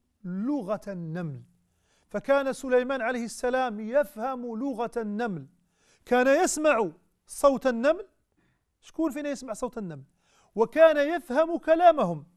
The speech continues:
وكذلك من فضائله أن الله سخر له الريح، فكان عل-، سليمان عليه السلام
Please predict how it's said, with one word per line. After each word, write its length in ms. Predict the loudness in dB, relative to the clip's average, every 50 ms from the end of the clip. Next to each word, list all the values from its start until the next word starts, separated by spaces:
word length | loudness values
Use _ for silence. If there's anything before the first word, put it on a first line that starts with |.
| _ _ _ _ _ _ _ _ _ _ _ _ _ _ _ _ _ _
وكذلك 640 | -8 -2 -2 0 2 6 4 4 4 2 -8 -8
من 160 | -8 -8 -8
فضائله 720 | -4 -4 0 2 2 0 0 -2 -4 -4 -4 -4 -6 -8 -10 _ _ _ _ _ _ _ _ _ _ _ _ -6
أن 180 | -6 -2 0 -2
الله 420 | 0 2 2 2 2 2 0 -2
سخر 580 | -4 -6 -10 -10 -10 -12 -10 -6 -4 -2 -2 -2
له 280 | -2 -4 -4 -6 -8
الريح، 480 | -8 -6 -4 -4 -4 -4 -6 -8 -14 _ _ _ _ _ _ _ _ _ _ _ _
فكان 320 | -10 -10 2 4 4 4 4
عل-، 300 | 2 0 0 -2 -4 -8
سليمان 400 | -4 -2 -2 -2 0 -2 -4 -4
عليه 220 | -4 -4 -4 -6
السلام 540 | -8 -8 -4 0 2 2 2 2 0 -4